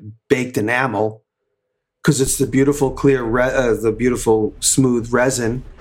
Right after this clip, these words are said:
and it wells up at each. And he's taking advantage of that, where the, where the resin goes and then kinda wells up on the edges of the mold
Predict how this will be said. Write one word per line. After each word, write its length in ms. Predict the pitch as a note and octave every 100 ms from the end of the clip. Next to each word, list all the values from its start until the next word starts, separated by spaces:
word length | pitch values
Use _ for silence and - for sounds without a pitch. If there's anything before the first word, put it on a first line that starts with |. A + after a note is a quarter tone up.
| -
and 160 | C3 C3+
it 220 | A#2 B2+
wells 480 | C3 C#3+ C3+ C3 C3+
up 320 | C#3+ - - -
at 180 | A2 A#2
each. 540 | B2 A#2 - - - - - - -
And 100 | C#3
he's 160 | C3+
taking 240 | E3+ D3 C#3+
advantage 420 | A#2 D3 D#3+ C#3
of 80 | A#2+
that, 160 | G2+
where 160 | A#2+ A#2+
the, 220 | A2+ G2+
where 140 | A#2+ A2+
the 100 | A2
resin 420 | B2+ A#2+ A#2 G#2+
goes 340 | B2 B2 B2
and 120 | A2+
then 100 | A2+ G#2
kinda 280 | A#2+ A2
wells 440 | G#2 A2 A#2+ A#2+ A#2
up 200 | C3+ A#2+
on 100 | A2+
the 120 | A#2
edges 300 | A#2 A#2 A2
of 160 | A#2 G#2
the 60 |
mold 380 | A2+ A#2 D3 F3